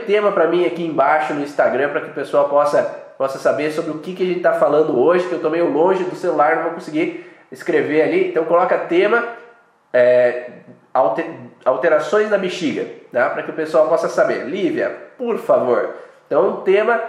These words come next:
alterações da bexiga, pro pessoal saber o que, que quem tá chegando depois sobre o que, que a gente tá falando, tá? Então, nesse sentido, quando nós temos uma alteração em tecidos endodérmicos, né,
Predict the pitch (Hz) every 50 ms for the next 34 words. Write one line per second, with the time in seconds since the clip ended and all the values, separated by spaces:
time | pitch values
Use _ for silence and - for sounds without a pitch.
0 | - - - - - - 180 160 156 156 156 - 175 180 180 180 185 175 175 -
1 | - 156 151 160 160 - - - 156 151 - 160 151 147 - 147 - 147 160 165
2 | 170 - - - - - - 131 127 - 185 180 190 185 180 180 - - - -
3 | - - - - 160 156 160 156 160 165 - - 165 - 123 135 151 160 170 160
4 | 151 156 156 151 156 135 139 160 165 165 165 165 - - - - - 156 147 147
5 | 147 - 160 151 156 151 151 156 - 151 139 - - - - 156 151 147 131 120
6 | 117 110 92 90 90 - - 98 110 139 151 - - - - - - 170 170 185
7 | 190 208 233 220 226 208 - 202 196 185 165 - 175 180 208 247 226 165 156 156
8 | 165 170 175 165 170 165 - 165 170 185 180 175 170 160 160 156 156 156 156 156
9 | 156 160 156 156 156 - - 135 123 123 120 123 131 127 - 156 151 151 151 -
10 | - 147 165 190 208 208 196 185 160 156 156 147 - - - 117 117 123 135 151
11 | 175 202 - 170 139 110 - 113 101 - - - - - 120 - 123 151 170